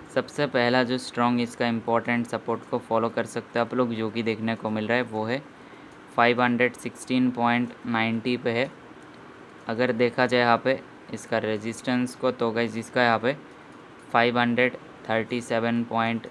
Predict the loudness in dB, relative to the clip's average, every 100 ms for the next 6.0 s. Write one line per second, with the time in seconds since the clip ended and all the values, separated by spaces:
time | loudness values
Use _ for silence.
0 | -6 -4 -2 -2 -2 -2 -2 -2 -6 -8
1 | -10 -10 -2 0 0 -4 -2 -2 -2 -4
2 | -8 -4 -2 -2 -4 -8 -16 -20 -20 -20
3 | -20 -20 -20 -20 -20 -20 -20 -12 -2 0
4 | 2 0 0 2 4 2 2 2 2 2
5 | 2 2 2 2 2 0 -2 -2 -2 -4